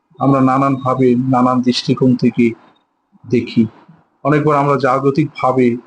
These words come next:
এই মন্দিরকে ব্যবহার করে থাকি। আমরা অনেক সময় আমাদের অর্থনৈতিক, আমাদের জাগতিক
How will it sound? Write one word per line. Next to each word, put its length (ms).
এই 120
মন্দিরকে 680
ব্যবহার 380
করে 200
থাকি। 360
আমরা 200
অনেক 160
সময় 240
আমাদের 420
অর্থনৈতিক, 640
আমাদের 280
জাগতিক 540